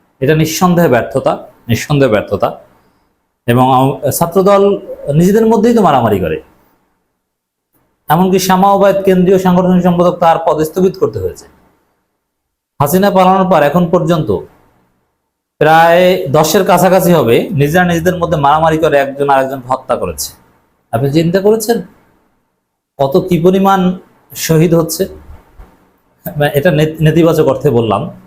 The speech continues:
বিএনপি ছাত্রদল, যুবদলের নিজেদের মধ্যে মারামারি করে। অতএব যারা নিজেদের মধ্যে মারামারি করতে পারে,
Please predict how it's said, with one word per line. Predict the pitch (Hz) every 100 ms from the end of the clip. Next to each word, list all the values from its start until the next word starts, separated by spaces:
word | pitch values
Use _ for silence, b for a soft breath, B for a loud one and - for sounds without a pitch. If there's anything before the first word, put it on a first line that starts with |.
| _ _ _ _ -
বিএনপি | 131 139 131
ছাত্রদল, | 127 135 135 127 120 - - _ _ _
যুবদলের | 107 120 123 127 156 - _ _ _ _ -
নিজেদের | 139 156 160
মধ্যে | 156 143
মারামারি | 135 127 127 123
করে। | 131 - - _ _ _ _ _
অতএব | 139 190
যারা | 160 180
নিজেদের | 156 160 196
মধ্যে | 208 208
মারামারি | 185 160 160 160
করতে | 151 127 101
পারে, | 95 120 208